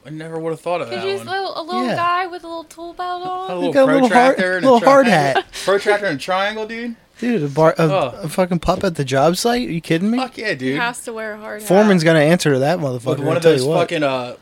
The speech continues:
Speaker 1: surveying, like, t-, like, scope things.
Speaker 3: Yeah.
Speaker 1: Dude, that'd be sick.
Speaker 3: Why
Speaker 1: Dude,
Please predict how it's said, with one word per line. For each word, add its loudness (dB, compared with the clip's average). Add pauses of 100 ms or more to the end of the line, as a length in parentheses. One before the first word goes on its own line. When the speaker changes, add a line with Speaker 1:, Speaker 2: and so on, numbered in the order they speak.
(240)
Speaker 1:
surveying, -2
like, -6
t-, -16 (120)
like, -12
scope -8
things. -10 (120)
Speaker 3:
Yeah. -6 (220)
Speaker 1:
Dude, -16
that'd -14
be -18
sick. -16 (720)
Speaker 3:
Why 2
Speaker 1:
Dude, -4